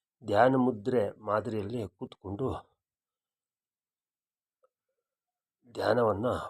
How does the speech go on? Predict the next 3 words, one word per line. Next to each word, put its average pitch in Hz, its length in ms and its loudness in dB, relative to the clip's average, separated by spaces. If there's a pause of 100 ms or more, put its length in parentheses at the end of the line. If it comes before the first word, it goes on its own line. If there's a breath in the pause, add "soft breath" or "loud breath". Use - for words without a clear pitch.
(120)
ಪ್ರಾರಂಭಿಸಬೇಕು. 92 840 -2 (2000)
ಉತ್ತರಕ್ಕೆ 147 580 0 (160)
ಅಥವಾ 120 300 4